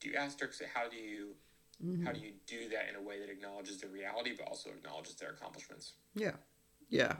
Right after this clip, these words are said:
Speaker 2: I mean, I think that that's definitely something that, that I would be in favor of, just, you know, making clear that it's like, okay, these guys may not have,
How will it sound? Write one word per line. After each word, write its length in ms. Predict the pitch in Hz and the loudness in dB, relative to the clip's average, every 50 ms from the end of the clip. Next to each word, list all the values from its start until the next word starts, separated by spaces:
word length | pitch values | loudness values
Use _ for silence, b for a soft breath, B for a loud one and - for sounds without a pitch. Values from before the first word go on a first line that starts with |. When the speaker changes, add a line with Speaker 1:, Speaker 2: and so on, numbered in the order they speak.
| - | 2
Speaker 2:
I 60 | - 107 | 4 6
mean, 120 | 110 107 | 8 8
I 80 | 101 101 | 8 8
think 280 | 98 - 107 104 92 82 | 8 6 4 4 4 6
that 240 | 92 98 98 92 - b b b b b b b b b - - - - - | 8 8 6 6 4 b b b b b b b b b -20 -20 -20 -4 4
that's 300 | - 92 95 95 - - | 8 8 8 8 6 8
definitely 760 | - 92 92 - - 101 92 87 - 85 87 90 87 85 82 | 8 8 8 8 6 4 4 4 4 6 6 8 8 6 4
something 460 | 80 - - 92 92 87 - 90 90 90 | 4 4 4 4 4 4 2 2 4 4
that, 220 | 90 87 78 - | 4 2 4 6
that 160 | 95 85 80 | 6 6 8
I 140 | 82 95 101 | 10 10 10
would 180 | 101 90 85 80 | 10 10 8 6
be 100 | 87 80 | 4 2
in 140 | 78 85 | 2 2
favor 360 | - - 76 80 78 80 80 78 | 2 4 4 4 4 4 4 6
of, 220 | 78 82 82 - | 6 4 2 2
just, 320 | - 82 82 - - - b b b b b b b b | -2 -2 0 0 -2 -4 b b b b b b b b
you 80 | - 98 | 2 4
know, 80 | 95 90 | 4 4
making 400 | 90 87 87 85 - 82 85 87 | 6 6 6 6 6 2 0 0
clear 300 | - - 95 90 87 87 | 2 4 6 6 8 8
that 100 | 85 82 | 6 6
it's 160 | 82 - - | 4 4 6
like, 180 | 82 82 80 | 4 6 6
okay, 340 | 85 87 85 - 85 82 85 | 6 2 6 6 6 6 8
these 180 | 82 85 76 - | 6 4 4 4
guys 320 | - 82 85 85 85 - | 6 8 8 8 6 6
may 240 | - 82 80 80 80 | 4 4 4 4 6
not 300 | 80 78 76 78 78 - | 6 6 6 6 4 4
have, 340 | - - - - - - | 4 2 4 4 2 0